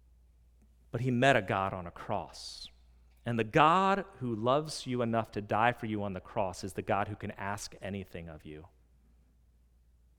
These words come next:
Paul had a vision for his life.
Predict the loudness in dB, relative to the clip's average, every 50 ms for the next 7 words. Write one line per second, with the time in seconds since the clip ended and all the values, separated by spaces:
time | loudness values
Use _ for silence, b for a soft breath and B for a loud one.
0 | _ _ _ _ _ _ _ _ _ _ _ _ _ _ _ _ _ _ _ _
1 | _ _ _ _ -6 0 4 6 6 6 6 4 0 -4 -12 -20 -20 _ _ _
2 | _ _ _ _ _ -18 -16 -12 -6 0 4 4 4 6 6 4 4 4 2 -2
3 | -4 -4 -6 -8 -6 -8 -10 -10 -12 -12 -12 -14 -16